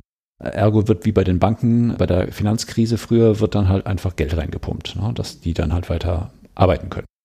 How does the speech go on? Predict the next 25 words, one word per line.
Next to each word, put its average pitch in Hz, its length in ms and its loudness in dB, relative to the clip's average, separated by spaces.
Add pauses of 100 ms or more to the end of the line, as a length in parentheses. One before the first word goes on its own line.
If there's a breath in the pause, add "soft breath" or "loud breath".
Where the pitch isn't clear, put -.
(160)
Auch 95 200 2
wenn 92 120 4
sie 87 80 2
vielleicht 87 260 2
überhaupt 87 200 0
nicht 90 100 -4
profitabel 87 520 -2
sind - 200 -8
und 85 80 -4
schon 87 140 0
lange 85 240 4
nicht 76 120 -6
mehr 85 80 -2
profitabel - 580 -8
sind. - 320 -12 (1300)
Gleichwohl 113 560 4
gibt 135 280 -2
es - 160 -6
eben 110 460 4
natürlich 113 560 0
die 101 180 2
nicht 98 380 -2
unberechtigte 117 720 2
Sorge, 98 380 2
dass - 420 -2